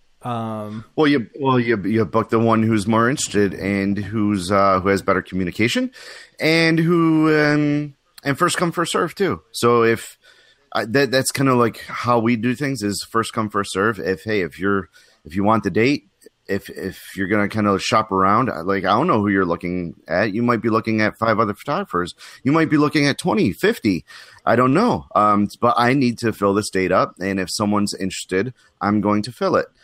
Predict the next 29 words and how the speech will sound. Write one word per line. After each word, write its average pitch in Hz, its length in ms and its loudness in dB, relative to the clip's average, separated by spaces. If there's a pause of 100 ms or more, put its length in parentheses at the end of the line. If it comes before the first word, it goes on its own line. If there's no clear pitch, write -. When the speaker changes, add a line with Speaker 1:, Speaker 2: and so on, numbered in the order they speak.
(340)
Speaker 2:
Um, 104 460 2
and 95 380 -2 (760)
if, 120 180 0
if 113 280 -2
it, 113 200 0 (220)
if 113 160 -2
it's, 107 200 -2
like, 107 280 -2
comes 131 260 0
from 113 380 0
a 95 60 0
referral, 160 800 0 (500)
um, 104 680 2 (160)
and 113 140 -2
they, 110 300 0
and 107 260 0
they're, 101 320 0
they're 101 160 -2
good 117 220 -2
with 123 160 0
communication 123 720 -2
and 98 320 -2
something 101 300 -2
happens 101 540 -2
to - 100 -8
where 90 80 -2
maybe 87 240 -4
family 78 280 -8
emergency, 101 720 -2